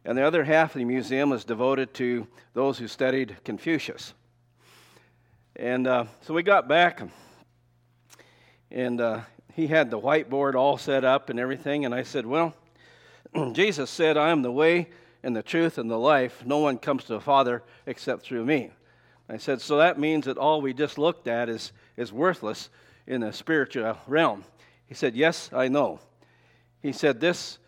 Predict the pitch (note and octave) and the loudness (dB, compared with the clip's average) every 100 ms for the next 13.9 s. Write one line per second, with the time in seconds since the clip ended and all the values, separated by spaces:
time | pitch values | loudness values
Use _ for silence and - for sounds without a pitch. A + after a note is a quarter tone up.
0 | _ C#3+ C#3+ B2+ C3+ - D#3 - A2+ - | _ -2 0 2 0 0 -4 -4 -8 -4
1 | E3 D3 - C#3+ D3+ - - _ _ - | 0 2 2 -2 -2 -8 -20 _ _ -10
2 | A2+ A2 C3 A2+ A2+ - G3 F#3 A#2+ A#2 | -8 -4 -2 0 0 0 0 0 0 0
3 | B2+ B2+ C3 C3 C#3 B2+ A2+ - F3 D#3 | -2 -2 -4 0 0 0 -6 -6 -2 0
4 | B2 - - _ _ _ _ B2+ B2 F#3+ | 0 -4 -16 _ _ _ _ 0 2 2
5 | G3+ D#3 - C#3 C#3 B2+ F3 B2+ B2+ - | 2 -2 2 2 2 0 2 2 0 -8
6 | _ _ _ C3+ - D#3 C3+ A#2+ A#2 - | _ _ _ -8 -2 -2 -2 -10 -12 -6
7 | D#3 C#3+ A#2+ A#2+ G2+ A2+ G#2+ G#2+ - F#2 | 0 0 0 -4 -6 -6 -6 -10 -6 -8
8 | - - - _ _ _ _ _ _ _ | -8 -20 -20 _ _ _ _ _ _ _
9 | _ _ _ D3+ F3+ F#3+ - - E3 - | _ _ _ 4 4 4 -2 -6 -6 -6
10 | - F3 D#3 - A3 E3+ - G#3+ F3 G2+ | -4 -4 -4 -2 0 0 2 2 2 -4
11 | - - - B2+ B2 C#3+ B2 A#2 - - | -12 -10 -4 -2 0 2 2 2 -4 -20
12 | - - - D3 G3+ C#3 C#3 D3+ - _ | -20 -14 0 2 4 4 2 -2 -6 _
13 | _ E3 D3 C3 A#2+ - D3+ C#3 C3 | _ -4 -4 -4 -4 2 4 4 2